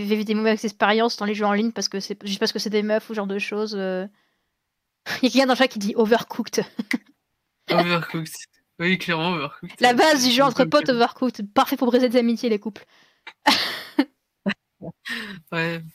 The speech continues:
Speaker 2: peut-être, je sais pas, j'ai jamais joué. Ah si, j'ai joué en couple, mais bon, <laughs>
Speaker 1: <laughs>
Speaker 2: ça va, ça va. Ouais, c'est vrai que Overcooked, c'est vraiment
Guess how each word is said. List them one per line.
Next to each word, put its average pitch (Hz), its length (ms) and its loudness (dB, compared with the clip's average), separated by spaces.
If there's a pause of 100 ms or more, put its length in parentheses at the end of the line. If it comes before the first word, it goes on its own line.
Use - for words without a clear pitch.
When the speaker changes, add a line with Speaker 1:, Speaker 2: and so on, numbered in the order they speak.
(160)
Speaker 2:
peut-être, 196 440 0
je 180 120 -4
sais 160 160 -4
pas, 160 200 -4
j'ai 165 200 -6
jamais 160 300 -4
joué. 160 240 -8
Ah 190 60 -4
si, 208 180 -4
j'ai 160 200 -4
joué 160 180 -10
en 151 100 -10
couple, 156 300 -14
mais 170 260 -4
bon, 156 140 -10
<laughs> - 0 -
Speaker 1:
<laughs> 269 800 2
Speaker 2:
ça 175 80 -2
va, 156 160 -4
ça - 100 -10 (680)
va. 220 80 0
Ouais, 208 100 2
c'est - 80 -12
vrai 170 120 -6
que 156 100 -10
Overcooked, 147 340 -12
c'est 143 100 -18
vraiment 147 260 -14